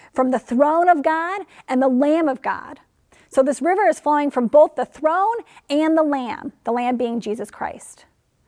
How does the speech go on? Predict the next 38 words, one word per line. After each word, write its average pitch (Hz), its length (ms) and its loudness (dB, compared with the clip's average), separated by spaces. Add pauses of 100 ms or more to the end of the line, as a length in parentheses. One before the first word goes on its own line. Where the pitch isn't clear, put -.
(180)
The 247 80 2
river 277 200 4
is 254 140 0
flowing 403 560 0
from 262 280 -2
the 240 80 -4
throne 214 280 -6
of 226 120 -10
God 196 280 -2
and 254 120 -6
from 247 120 -2
the 233 100 -2
Lamb 202 300 -8
down, 262 300 -2 (240)
down 269 160 2
the 277 60 0
middle 370 520 4 (160)
of 262 120 2
this 277 140 -2
great 311 360 2
street 302 400 -2
in 240 120 -4
the 247 60 -2
city. - 440 -6 (260)
So - 140 -2
we, 294 120 -2 (140)
so - 160 -6
we 285 100 2
have 339 340 0
this 277 360 0 (340)
street - 800 0 (240)
river 247 580 2 (460)
thing. 220 400 -4 (1160)
Streets 254 300 -2
are 277 40 0
mechanisms 262 560 -2
for 277 120 -6
transportation. 269 840 -6